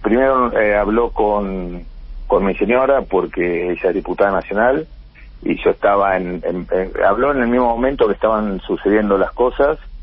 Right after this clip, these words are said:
y este, y habló por sobre todas las cosas con la experiencia que ella tiene para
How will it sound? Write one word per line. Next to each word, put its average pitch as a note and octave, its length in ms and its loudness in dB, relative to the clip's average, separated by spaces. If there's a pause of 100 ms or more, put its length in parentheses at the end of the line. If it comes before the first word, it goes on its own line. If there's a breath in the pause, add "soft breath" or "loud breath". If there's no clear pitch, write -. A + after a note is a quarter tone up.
(480)
y F#2+ 180 2
este, F#2+ 580 2
y F2+ 80 2
habló F#2+ 440 2
por E2+ 180 -4
sobre F2 200 0
todas G2+ 180 2
las F#2+ 100 0
cosas G2 320 -2
con F2+ 140 -2
la F2 80 2
experiencia G2 500 0
que F#2 160 2
ella F#2+ 280 0 (100)
tiene A#2 340 2
para E2+ 400 0